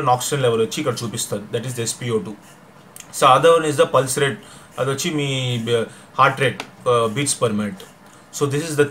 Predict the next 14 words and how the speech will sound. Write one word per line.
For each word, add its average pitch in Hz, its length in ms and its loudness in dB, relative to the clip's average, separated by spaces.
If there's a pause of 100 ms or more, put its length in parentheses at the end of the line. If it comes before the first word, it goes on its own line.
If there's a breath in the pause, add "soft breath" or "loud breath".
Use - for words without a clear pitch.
theory. 117 260 -2 (560 loud breath)
ఇది 139 120 -2
వచ్చి 180 140 -2 (100)
నైన్టీన్ 175 400 0
సెవెంటీ 147 400 0
టూలో 139 260 0
ఒక 131 80 2 (100)
జపానీస్ 135 440 2
ఇంజనీర్ 120 320 -4 (500 loud breath)
టకావో 156 520 4 (240)
అయోగి 139 320 2
అని 131 100 0
ఆయన 131 180 -2
కనిపెట్టాడు. 107 480 -2